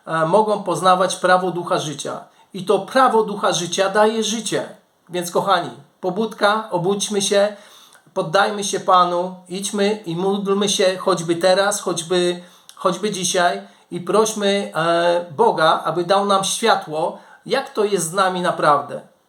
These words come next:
Pod jakim prawem my żyjemy?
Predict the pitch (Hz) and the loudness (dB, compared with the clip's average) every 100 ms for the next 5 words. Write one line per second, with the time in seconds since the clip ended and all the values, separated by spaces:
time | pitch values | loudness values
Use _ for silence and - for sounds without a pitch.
0 | _ _ _ _ _ _ _ _ _ _ | _ _ _ _ _ _ _ _ _ _
1 | _ _ _ - 165 214 254 233 240 226 | _ _ _ -8 0 0 0 -4 -8 -8
2 | 226 _ 175 185 185 185 180 165 156 147 | -10 _ 2 2 2 -4 -4 -6 -4 -2
3 | 131 123 143 | -2 -4 -16